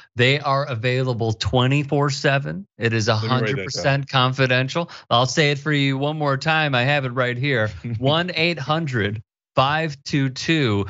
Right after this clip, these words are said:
Speaker 1: forty-seven hundred.
Speaker 2: Okay, so now what's another layer of how awesome this bet is, is now we're all hooked. No one knows if I'm gonna win or lose the bet. I don't even know if I'm
Speaker 3: That's
Speaker 2: gonna
Speaker 3: it. You
Speaker 2: win or
Speaker 3: definitely
Speaker 2: lose the
Speaker 3: don't know.
Speaker 2: bet,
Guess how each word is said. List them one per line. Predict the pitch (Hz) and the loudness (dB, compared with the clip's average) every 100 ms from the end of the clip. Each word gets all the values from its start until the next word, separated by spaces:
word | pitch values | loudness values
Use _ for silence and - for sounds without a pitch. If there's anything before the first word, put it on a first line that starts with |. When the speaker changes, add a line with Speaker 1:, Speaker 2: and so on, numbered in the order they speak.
| - _ - | -8 _ -2
Speaker 1:
forty-seven | 131 147 147 139 - 131 120 113 | 0 0 -2 -2 0 0 0 -2
hundred. | 117 104 95 - - _ _ _ _ _ _ _ _ _ | 0 -2 -2 -8 -16 _ _ _ _ _ _ _ _ _
Speaker 2:
Okay, | 151 139 82 - - _ - | -2 0 -4 -6 -18 _ -6
so | - 196 | -2 -2
now | 196 226 285 190 139 135 | 0 2 2 2 0 -2
what's | 139 170 - - - - 151 | -4 -6 -6 -14 -14 -6 -2
another | 147 139 170 196 190 165 | 0 0 2 2 2 0
layer | 135 147 147 131 | 0 0 -2 -4
of | 117 | -6
how | 131 123 | -4 -4
awesome | 123 131 - 123 | -2 -2 -2 -4
this | 117 98 | -4 -2
bet | 143 151 | 0 0
is, | 95 82 85 - - _ _ _ _ _ _ | -2 -6 -10 -14 -14 _ _ _ _ _ _
is | 185 180 | -2 0
now | 208 233 226 | 2 2 2
we're | 220 226 | 2 2
all | 247 262 254 175 | 2 0 -2 -4
hooked. | 131 120 - _ _ _ _ _ _ _ _ - | -8 -10 -12 _ _ _ _ _ _ _ _ -4
No | 208 330 | 0 2
one | 339 214 160 | 0 0 0
knows | 147 139 | -2 -2
if | 143 | -4
I'm | 131 127 | -4 -4
gonna | 127 127 120 117 - 143 | -2 0 0 -4 -10 -10
win | 123 127 160 | -4 -2 0
or | 156 123 | 0 0
lose | 127 123 | 0 0
the | 117 | -2
bet. | 104 131 185 - | 0 0 0 0
I | 220 320 | 0 0
don't | 277 | -2
even | 190 151 | -2 -4
know | 127 | -6
if | 123 | -6
I'm | 156 | -4
Speaker 3:
That's | 120 | -2
Speaker 2:
gonna | 120 | -2
Speaker 3:
it. | |
You | 123 | 0
Speaker 2:
win | 151 | 0
or | |
Speaker 3:
definitely | 127 147 | 2 0
Speaker 2:
lose | 131 | -2
the | 95 | -4
Speaker 3:
don't | 90 | -4
know. | 92 | -2
Speaker 2:
bet, | 151 | -2